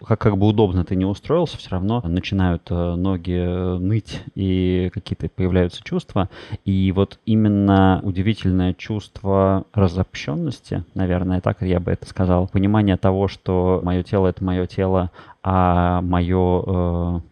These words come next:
э, м, м, а, а, а своими ощущениями и интенсивностью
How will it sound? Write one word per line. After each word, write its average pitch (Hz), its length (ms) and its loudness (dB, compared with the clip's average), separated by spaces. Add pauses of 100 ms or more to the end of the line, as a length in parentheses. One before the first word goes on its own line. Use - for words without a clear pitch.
(140)
э, - 40 -10
м, 95 280 -6 (240)
м, 98 480 -6
а, 104 200 2
а, 104 200 2
а 101 120 2
своими 104 400 2
ощущениями 98 920 0
и 98 240 0
интенсивностью 98 500 -2